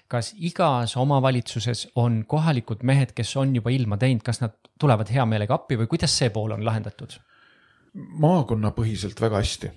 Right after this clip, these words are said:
Speaker 1: Mhm.
Speaker 2: Ka jälle läbi arenduskeskuste, kellel on oma mentorite võrgustik, et kui, kui kellelgi on soov, et ma juba teen, aga tahaks kellegagi
Speaker 1: Mhm.
Speaker 2: vahepeal aru pidada.
Speaker 1: Kes on õnnestunud, on ju,
Speaker 2: Ja.
Speaker 1: suurelt, et
Speaker 2: Et, äh, me leiame, me leiame need inimesed, kes võiks olla teie mentorid, eks ole.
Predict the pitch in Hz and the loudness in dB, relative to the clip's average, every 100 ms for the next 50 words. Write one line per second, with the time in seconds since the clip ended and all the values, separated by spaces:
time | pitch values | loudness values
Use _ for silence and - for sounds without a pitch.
0 | - 139 107 131 131 131 107 98 104 95 | 2 4 6 6 4 0 0 0 -4 -4
1 | 90 95 113 117 113 120 92 - 107 - | -6 -6 -4 -2 -2 -2 -4 -6 -6 -4
2 | - - 101 - 101 117 127 98 90 95 | -8 -6 -6 -4 -6 -2 0 0 0 -2
3 | 127 - 95 - 87 113 139 - 107 - | -4 -4 -10 -8 -2 0 0 -2 -8 -10
4 | - 90 - _ - 92 87 90 92 - | -10 -10 -10 _ -4 -2 -2 -2 -2 -4
5 | - 101 101 95 101 110 117 87 92 90 | -6 -2 -2 -2 -2 -2 -2 -4 -8 -8
6 | 110 104 90 - - - - - _ _ | -2 -2 -2 -10 -18 -20 -20 -20 _ _
7 | - 131 135 120 139 123 110 110 117 - | -12 -8 -8 -10 -12 -12 -10 -8 -8 -8
8 | - 123 98 123 113 113 101 113 123 98 | 0 2 4 4 2 -2 -2 -2 -4 -6
9 | - - - - 139 135 143 123 - 107 | -10 -8 -2 4 6 6 6 4 2 0
10 | 110 110 107 117 120 101 - - _ 143 | 2 2 2 2 2 -2 -6 -16 _ -18
11 | - 107 107 _ - - 107 104 101 107 | -6 -4 -4 _ -10 -6 -4 -4 -6 -4
12 | 127 127 98 92 113 117 131 131 95 104 | -2 -2 -4 -6 -8 -2 0 0 -2 -4
13 | 101 101 95 - - - - - - - | -6 -6 -8 -12 -10 -10 -8 -10 -10 -10
14 | - - - - 98 120 - - - - | -10 -10 -12 -12 -12 -14 -12 -10 -10 -10
15 | - - | -10 -8